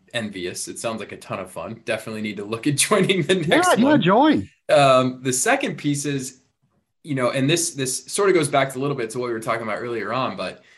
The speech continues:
Speaker 1: you're putting all this energy out into the world and you're giving a ton of yourself and your resources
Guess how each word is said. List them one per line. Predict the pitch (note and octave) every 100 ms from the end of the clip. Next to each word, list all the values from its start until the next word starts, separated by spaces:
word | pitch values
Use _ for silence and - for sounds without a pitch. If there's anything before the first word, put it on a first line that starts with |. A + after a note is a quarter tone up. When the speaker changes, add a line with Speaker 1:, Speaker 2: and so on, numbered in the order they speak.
| _
Speaker 1:
you're | - B2+
putting | - A#3+ A3 F#3
all | E3
this | D3 C#3
energy | C3 C3 B2 A#2+
out | G#2+
into | A2 A2+
the | G#2
world | G#2 A2 G#2 G#2+
and | - A2
you're | G#2 G#2
giving | - D#3 D3 C3
a |
ton | - B2+ A#2 A2+
of | -
yourself | F#2+ - A#2+ A2+ A2+ G#2
and | F#2+
your | F2+
resources | G#2+ A#2+ A#2 A2+ G#2+ A2 G#2+ G2+